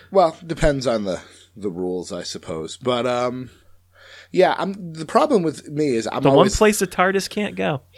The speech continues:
Speaker 2: I wonder if that's true. Whovians, let me know.
Speaker 1: I want, you know,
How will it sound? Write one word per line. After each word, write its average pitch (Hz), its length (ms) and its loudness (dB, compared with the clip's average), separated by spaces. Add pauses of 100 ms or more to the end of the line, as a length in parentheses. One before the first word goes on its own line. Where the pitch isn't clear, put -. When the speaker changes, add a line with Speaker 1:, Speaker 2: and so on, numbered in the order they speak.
(380)
Speaker 2:
I - 80 -10
wonder 220 160 0
if 196 80 -4
that's 202 240 -2
true. 151 340 4 (520)
Whovians, 151 640 4
let 185 120 0
me 196 80 0
know. 151 240 2 (800)
Speaker 1:
I 143 100 4
want, 185 200 2 (180)
you 151 160 -4
know, 123 240 0